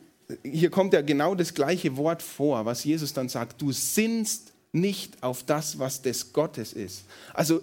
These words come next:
in dem Moment, Petrus, hast du deine menschliche Sichtweise auf diese Sache gehabt und nicht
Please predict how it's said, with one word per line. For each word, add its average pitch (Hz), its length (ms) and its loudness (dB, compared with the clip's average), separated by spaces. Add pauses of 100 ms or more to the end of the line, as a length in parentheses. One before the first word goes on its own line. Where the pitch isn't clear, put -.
(100)
in 185 180 4
dem 247 220 4
Moment, 240 500 2
Petrus, 180 640 0 (760)
hast 196 380 0
du 175 60 4
deine 151 320 4
menschliche 196 680 2
Sichtweise 131 600 0
auf 120 140 -4
diese 147 240 -4
Sache 117 460 -2 (640)
gehabt 127 480 0
und 131 220 2
nicht 208 420 0